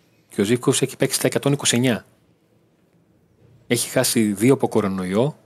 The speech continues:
ένα από ένα πάτημα που είχε στο, στο, σε δάχτυλα και τα υπόλοιπα με τιμωρίες.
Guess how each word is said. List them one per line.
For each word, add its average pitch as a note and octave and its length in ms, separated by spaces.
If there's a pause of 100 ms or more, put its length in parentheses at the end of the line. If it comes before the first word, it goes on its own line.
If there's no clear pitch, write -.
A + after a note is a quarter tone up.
(460)
ένα B2+ 240
από B2+ 160
ένα B2+ 140
πάτημα G#2+ 520
που - 140
είχε A2+ 160
στο, G2 460 (400)
στο, - 260 (160)
σε - 180
δάχτυλα C3 520 (760)
και B2+ 120
τα A#2+ 80
υπόλοιπα D3 320
με C#3+ 100
τιμωρίες. C3 520